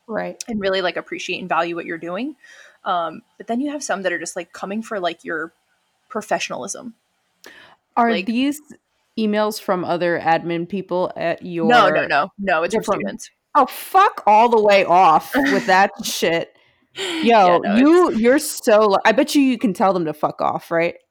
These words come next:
Speaker 2: No, I, I mean, I, so I had a moment today, a few moments today that I thought about it, but then I was like, "You know what? Like, I'm a big fan of killing people with kindness," where I, like,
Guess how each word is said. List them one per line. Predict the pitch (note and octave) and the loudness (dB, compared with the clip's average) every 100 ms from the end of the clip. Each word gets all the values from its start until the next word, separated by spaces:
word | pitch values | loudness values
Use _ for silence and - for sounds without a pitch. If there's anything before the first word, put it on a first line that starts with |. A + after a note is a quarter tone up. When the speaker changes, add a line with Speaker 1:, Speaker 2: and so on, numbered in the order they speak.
| _ _ - | _ _ -6
Speaker 2:
No, | D4 C#4+ | -2 0
I, | C#4+ C4+ _ | 0 -4 _
I | B3 B3 | -2 0
mean, | B3 A#3+ | 0 0
I, | A3+ - | -2 -4
so | - A3 G3+ F#3+ F#3 | -8 -2 0 0 -2
I | G#3 | -2
had | A3 C4 | -2 -2
a | |
moment | F3 F3+ - | -2 -6 -10
today, | G#3 G3+ F#3 | -6 -4 -4
a | |
few | F3+ D#3+ | -8 -10
moments | F3 G3 G#3+ | -10 -10 -14
today | - A3 G#3+ G#3+ | -14 -10 -8 -8
that | G#3 - | -6 -4
I | - - - | -4 -6 -12
thought | - _ - D3 | -20 _ -8 -6
about | G3 B3 B3+ | -4 -2 0
it, | C4 - | -2 -6
but | - G3 | -10 -6
then | F3+ | -4
I | F3 | -4
was | F3 | -6
like, | F3 F3 | -8 -8
"You | G3+ | -8
know | B3 | -6
what? | A3+ F#3 F#3 - | -2 -2 -2 -4
Like, | E3 E3 - _ _ _ _ _ _ | -6 -6 -12 _ _ _ _ _ _
I'm | G3 C#4+ | -2 -2
a | |
big | A3+ F3+ - | -4 -6 -4
fan | E3 E3 E3+ | -2 -2 -2
of | E3 E3 F3+ - _ _ | -4 -6 -14 -20 _ _
killing | F#3+ E3 F3 | -8 -8 -10
people | F3+ E3+ | -12 -8
with | D#3+ - | -10 -8
kindness," | E3 C#3 A3+ D4+ - _ _ _ | -8 -6 -6 -6 -10 _ _ _
where | F#3+ D#3+ | 0 2
I, | F3 E3+ | 2 0
like, | E3 D#3+ E3+ - | -6 -8 -8 -14